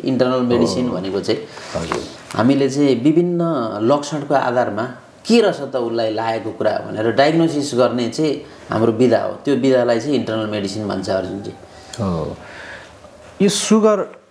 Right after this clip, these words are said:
Speaker 2: र प्रेसर, विशेष गरी सुगर र प्रेसर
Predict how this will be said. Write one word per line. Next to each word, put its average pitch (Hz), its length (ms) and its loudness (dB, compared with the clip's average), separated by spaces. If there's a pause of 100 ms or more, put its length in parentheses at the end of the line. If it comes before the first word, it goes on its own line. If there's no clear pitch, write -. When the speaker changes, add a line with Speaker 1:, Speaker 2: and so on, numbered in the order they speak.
(500)
Speaker 2:
र 156 100 6
प्रेसर, 143 400 -2
विशेष 104 380 -6
गरी 87 160 -6
सुगर 156 320 4
र 156 80 -2
प्रेसर 139 380 -6